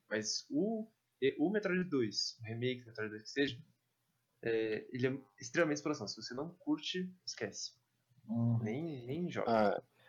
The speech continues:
Speaker 3: Ah, então, porque, por exemplo, é, eu, sinceramente, não sou tão fã de exploração. Mas jogando Hollow Knight, cara, prim-, quando pegar uma habilidade nova, a primeira coisa que eu pensava é,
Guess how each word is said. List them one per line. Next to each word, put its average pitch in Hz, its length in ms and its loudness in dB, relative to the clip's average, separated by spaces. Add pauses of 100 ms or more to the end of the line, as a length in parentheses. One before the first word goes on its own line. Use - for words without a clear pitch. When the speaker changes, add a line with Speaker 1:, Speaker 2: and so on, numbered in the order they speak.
(120)
Speaker 3:
Ah, 247 120 8
então, 143 320 6
porque, 135 240 0
por 131 180 2
exemplo, 120 440 2 (100)
é, 107 180 4 (300)
eu, 151 300 10
sinceramente, 113 840 0
não 113 120 4
sou - 160 4
tão 147 220 4
fã 131 240 4
de 127 60 -2
exploração. 127 680 6 (680)
Mas 101 800 6
jogando 113 460 6
Hollow 131 340 6
Knight, 120 480 4
cara, 110 260 4 (360)
prim-, 127 260 4 (280)
quando 226 240 6
pegar 170 180 8
uma 151 120 10
habilidade 123 360 6
nova, 127 160 6
a 156 40 -2
primeira 170 260 4
coisa 185 200 2
que - 80 -4
eu 131 120 0 (420)
pensava 139 380 8
é, 123 80 10